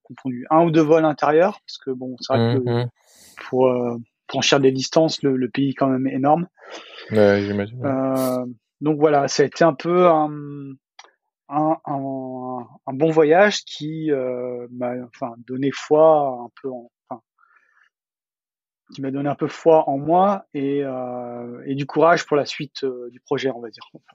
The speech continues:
Speaker 1: des projets.
Speaker 2: Ouais, ça, ça, c'est, c'est donc important que tu, euh, je pense que tu, tu racontes cette histoire-là, euh, à Is-, à dessein parce que effectivement, ça, c'est une importance dans le projet qui vient là.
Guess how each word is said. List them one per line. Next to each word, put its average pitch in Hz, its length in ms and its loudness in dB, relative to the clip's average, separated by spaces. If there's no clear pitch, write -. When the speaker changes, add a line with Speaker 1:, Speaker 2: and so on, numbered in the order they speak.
Speaker 1:
des 143 120 4
projets. 123 300 0
Speaker 2:
Ouais, 110 120 6
ça, 110 440 6
ça, 101 240 0
c'est, 104 260 4
c'est 98 180 -10
donc 104 300 -4
important 120 500 0
que - 60 -14
tu, 110 200 -4
euh, 104 160 -2
je - 120 -20
pense 117 140 -2
que - 80 -8
tu, 113 220 -6
tu - 160 -10
racontes 120 420 2
cette 120 200 -4
histoire-là, 117 680 2
euh, 104 400 -4
à 113 160 4
Is-, - 320 -2
à 101 300 -2
dessein 117 400 2
parce - 180 -2
que 131 140 2
effectivement, 120 560 -2
ça, 104 300 2
c'est 110 200 2
une 107 100 2
importance 123 560 2
dans 110 120 4
le 104 60 0
projet 107 380 -4
qui - 140 -18
vient 101 180 -6
là. 92 140 -12